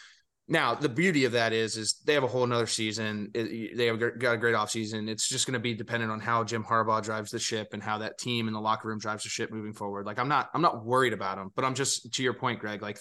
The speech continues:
looking back, if Michigan's not competing for national championships in five, ten years from now, this is gonna be the thing that they look back to, like,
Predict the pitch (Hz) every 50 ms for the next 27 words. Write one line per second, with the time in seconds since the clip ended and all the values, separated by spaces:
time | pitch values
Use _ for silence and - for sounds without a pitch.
0 | - - 135 143 165 165 165 147 139 120 123 113 117 131 143 - 113 113 131 123
1 | 139 127 - 127 139 135 120 - 127 117 117 - - 120 110 - 120 123 127 120
2 | 117 107 107 113 110 - 120 110 - - 107 107 104 123 120 117 - 147 143 -
3 | - - - - - - - _ - 120 110 104 - 117 113 113 113 113 113 -
4 | 120 113 110 104 107 117 117 - - 127 135 139 147 165 165 - - - - _
5 | _ _ _ _ _ _ _ _ _ - 113 156 170 170 165 151 127 156 143 131
6 | 139 139 127 123 120 - 139 131 127 123 127 117 117 120 120 123 120 120 - -
7 | 104 -